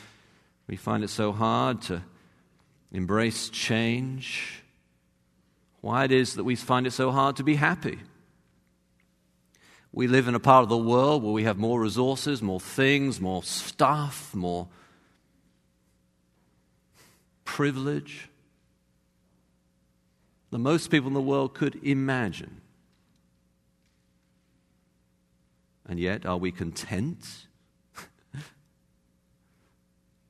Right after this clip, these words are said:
been asking myself this, th-, th-, these kind of questions and wrestling with what Paul says here. "This is my gospel." This one here, Paul's.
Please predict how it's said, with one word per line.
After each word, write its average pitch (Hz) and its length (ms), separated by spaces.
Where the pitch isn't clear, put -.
been 147 140
asking 143 280
myself 120 440
this, 131 180
th-, 135 200
th-, 143 220
these 135 220
kind 113 160
of 110 80
questions 110 840
and 101 400
wrestling 110 640
with 98 260
what 117 240
Paul 123 180
says 120 400
here. 110 140
"This 113 240
is 95 160
my 117 800
gospel." 101 600
This - 160
one 113 160
here, 107 260
Paul's. - 720